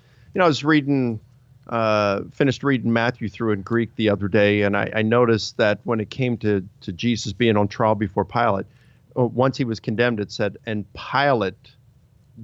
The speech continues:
beat him with a whip and handed him over to be crucified." Now, if we're gonna take that in a very literal sense, then we imagine Pilate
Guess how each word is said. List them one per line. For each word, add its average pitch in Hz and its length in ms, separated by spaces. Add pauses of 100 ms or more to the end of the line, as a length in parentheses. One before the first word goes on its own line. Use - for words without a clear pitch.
beat 143 200
him 123 120
with 113 160
a 110 60
whip 95 380 (640)
and 104 160
handed 117 380
him 110 100
over 107 240
to 92 60
be 98 100
crucified." - 720 (460)
Now, 131 120
if 113 80
we're 156 80
gonna 180 120
take 156 260
that 113 220
in 117 80
a 110 40
very 120 200
literal 123 360
sense, 104 440
then 113 180
we 123 140
imagine 117 500
Pilate 110 480